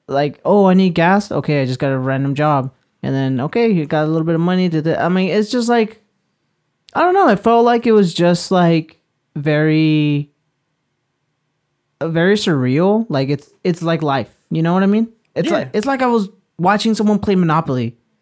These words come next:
Speaker 1: I'm like, "Okay, he's gonna have to pay that nine hundred bucks." Like,
Speaker 2: Mm-hmm.
Speaker 1: uh, hopefully someone lands on his space. <laughs>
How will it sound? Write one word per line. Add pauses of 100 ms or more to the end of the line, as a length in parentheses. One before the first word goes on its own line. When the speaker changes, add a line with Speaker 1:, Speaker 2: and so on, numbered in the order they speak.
(160)
Speaker 1:
I'm
like,
"Okay,
he's
gonna
have
to
pay
that
nine
hundred
bucks."
Like,
Speaker 2:
Mm-hmm.
Speaker 1:
uh,
hopefully
someone
lands
on
his
space.
<laughs>